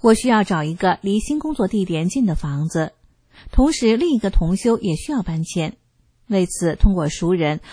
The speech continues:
我们很幸运地找到了一处好房子，并可以住在一起。房子很大，适合一个大家庭居住，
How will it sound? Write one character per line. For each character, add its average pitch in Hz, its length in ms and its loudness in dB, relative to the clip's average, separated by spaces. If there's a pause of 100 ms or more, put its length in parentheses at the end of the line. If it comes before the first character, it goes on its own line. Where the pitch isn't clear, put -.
我 233 80 0
们 254 140 6
很 - 160 0
幸 294 240 -2
运 196 160 0
地 156 200 -4
找 165 140 -6
到 170 100 -4
了 165 80 -2
一 160 120 -4
处 170 180 -2
好 147 180 -8
房 147 340 -2
子， - 280 -4
并 202 160 0
可 175 140 -4
以 160 140 -2
住 226 140 -2
在 165 160 -6
一 147 140 -6
起。 - 380 -10 (760)
房 220 240 4
子 285 140 -2
很 151 260 -4
大， 214 260 -6
适 - 200 -4
合 196 120 -2
一 170 140 0
个 165 220 0
大 - 160 -10
家 180 160 -6
庭 151 180 -2
居 151 180 -4
住， 156 340 -4